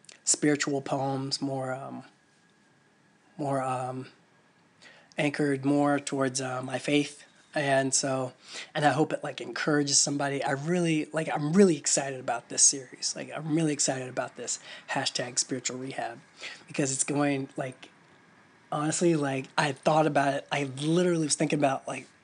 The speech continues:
uh, it was, like, a couple mornings ago, I was at work, and all I had, I was, like, s-, all I could think of, like, like, two words popped in my head, and I was like, "Spiritual rehabilitation." But then I was like,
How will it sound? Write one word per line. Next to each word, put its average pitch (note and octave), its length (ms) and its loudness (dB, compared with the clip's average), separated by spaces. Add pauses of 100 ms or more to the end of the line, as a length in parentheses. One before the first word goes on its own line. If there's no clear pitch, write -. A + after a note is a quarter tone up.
(380)
uh, C3+ 240 2
it C#3 40 2
was, C#3 120 0
like, C3+ 120 -6 (460)
a - 40 -20
couple E3+ 280 2
mornings C#3+ 320 2
ago, C3 300 -4 (320)
I C#3 60 -4
was C3+ 100 2
at B2 100 2
work, C3+ 320 -2 (480)
and C#3+ 120 2
all C#3+ 120 8
I C#3 80 4
had, C3 300 -2
I D3+ 40 0
was, C#3 140 0
like, B2 100 -10 (840)
s-, - 300 0
all D3+ 160 4
I D#3 60 2
could D3+ 140 -2
think D#3+ 220 4
of, C#3 120 0
like, C3 200 -6 (300)
like, - 300 -4
two A3 200 6
words F3 320 4
popped D#3 300 0
in D3 60 4
my C#3 100 0
head, C3 200 -2
and C3+ 100 -8
I C#3+ 40 -2
was C3+ 120 -4
like, B2 140 -14
"Spiritual F3 840 0 (1400)
rehabilitation." C#3 960 0 (180)
But C#3 100 -4
then D3 100 2
I D3+ 60 4
was C#3 180 0
like, C3 320 -8